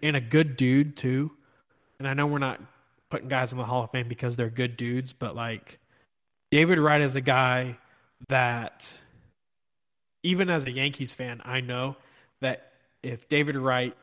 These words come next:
didn't get hurt, I know he had a lot of, like, back issues and neck issues that kind of cut his career short. Um,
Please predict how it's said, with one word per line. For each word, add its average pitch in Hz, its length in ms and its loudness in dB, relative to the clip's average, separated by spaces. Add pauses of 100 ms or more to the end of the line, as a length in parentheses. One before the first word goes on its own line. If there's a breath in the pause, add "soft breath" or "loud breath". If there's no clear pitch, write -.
(180)
didn't 147 300 -4
get 151 180 -4
hurt, 147 480 -6
I 143 100 -4
know 143 120 -2
he 147 100 0
had 139 140 2
a 127 40 2
lot 127 180 0
of, 110 100 -6
like, 110 240 -12
back 123 320 0
issues 135 460 -6
and 117 180 -8
neck 123 300 -2
issues 151 560 -6 (360 soft breath)
that 113 140 -10
kind 135 180 0
of 120 120 -8
cut 117 160 -8
his 131 240 -4
career 123 560 -4
short. 127 480 -4 (760)
Um, 123 520 -6